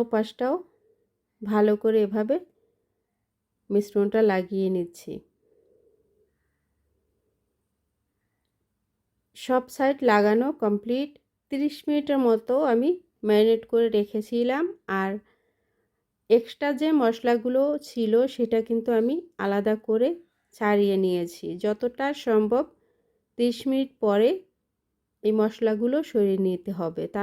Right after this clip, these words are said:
না হলে পুড়ে যাবে, আর পুড়ে গেলে খেতে কিন্তু একদমই ভালো লাগবে না।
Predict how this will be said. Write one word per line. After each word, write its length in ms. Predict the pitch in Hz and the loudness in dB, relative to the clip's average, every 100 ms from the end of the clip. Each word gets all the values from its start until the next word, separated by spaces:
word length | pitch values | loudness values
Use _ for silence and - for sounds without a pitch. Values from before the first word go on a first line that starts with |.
| 214 | 0
না 60 | 226 | 2
হলে 160 | 226 240 _ | 0 -2 _
পুড়ে 280 | 269 262 220 160 | -4 0 2 0
যাবে, 240 | 147 190 302 _ _ _ _ _ _ _ _ _ - | -4 -4 -6 _ _ _ _ _ _ _ _ _ -6
আর 360 | 196 196 190 190 185 - 196 | 0 2 2 0 -4 -10 -10
পুড়ে 220 | 254 254 240 | 0 4 4
গেলে 260 | 226 240 311 359 _ _ _ _ _ | 4 2 0 -4 _ _ _ _ _
খেতে 360 | _ 247 233 277 294 | _ -4 -2 -4 -6
কিন্তু 240 | 254 240 247 208 | -6 -2 0 -2
একদমই 360 | 185 180 185 180 196 | -2 -6 -4 -4 -4
ভালো 200 | 175 170 | -2 -2
লাগবে 300 | 170 170 - | -4 -8 -10
না। 60 | 147 | -10